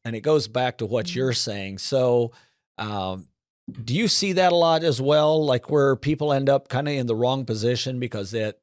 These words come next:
Speaker 1: they needed a job, they took this job, maybe now they've developed some skills they'd like to advance.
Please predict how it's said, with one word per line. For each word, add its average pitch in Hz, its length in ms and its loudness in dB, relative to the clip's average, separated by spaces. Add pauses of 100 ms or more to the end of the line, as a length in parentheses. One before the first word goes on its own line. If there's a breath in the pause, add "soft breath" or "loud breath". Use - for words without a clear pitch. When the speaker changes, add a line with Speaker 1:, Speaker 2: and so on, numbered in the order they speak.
Speaker 1:
they 113 120 -6
needed 135 360 -2
a 127 80 -2
job, 123 480 0
they 101 100 -12
took 139 300 -4
this 135 200 -4
job, 123 640 0
maybe 123 220 -4
now 117 180 -6
they've 113 180 -8
developed 117 380 -6
some 107 140 -12
skills 143 540 -2
they'd 107 120 -8
like 107 220 -10
to 101 100 -12
advance. 135 640 -8